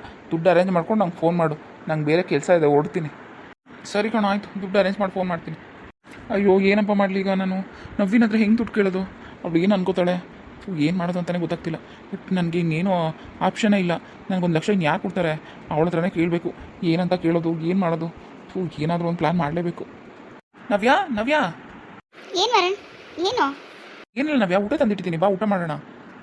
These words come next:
Speaker 2: ನೀನು ಹೋಗಿ ಮಾಡು ವರುಣ್, ನಂಗೆ ಹಸಿವಿಲ್ಲ, ನಾನು ಆಮೇಲೆ ತಿಂತೀನಿ. ನಂಗೆ ಮಧ್ಯಾಹ್ನ ಊಟ ಮಾಡಿದ್ರೆ ಲೇಟ್ ಆಯ್ತಲ್ವಾ, ನಾನು ಆಮೇಲೆ ಮಾಡ್ತೀನಿ, ನೀನು ಹೋಗಿ ಮಾಡು.
Speaker 1: ನವ್ಯ, ನಾನು ನಿನ್ನ ಹತ್ರ ಏನೋ ಕೇಳಬೇಕು,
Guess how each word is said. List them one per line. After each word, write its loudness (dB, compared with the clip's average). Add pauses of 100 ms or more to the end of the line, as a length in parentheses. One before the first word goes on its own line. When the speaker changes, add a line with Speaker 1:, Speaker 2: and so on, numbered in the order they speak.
(540)
Speaker 2:
ನೀನು 2
ಹೋಗಿ 4
ಮಾಡು 2
ವರುಣ್, 2
ನಂಗೆ -2
ಹಸಿವಿಲ್ಲ, -2 (380)
ನಾನು 4
ಆಮೇಲೆ 2
ತಿಂತೀನಿ. -4 (360)
ನಂಗೆ 2
ಮಧ್ಯಾಹ್ನ 2
ಊಟ -2
ಮಾಡಿದ್ರೆ 2
ಲೇಟ್ 2
ಆಯ್ತಲ್ವಾ, -4
ನಾನು -2
ಆಮೇಲೆ 0
ಮಾಡ್ತೀನಿ, -2
ನೀನು 0
ಹೋಗಿ 2
ಮಾಡು. 0 (1300)
Speaker 1:
ನವ್ಯ, 0
ನಾನು -4
ನಿನ್ನ -4
ಹತ್ರ -4
ಏನೋ 0
ಕೇಳಬೇಕು, -2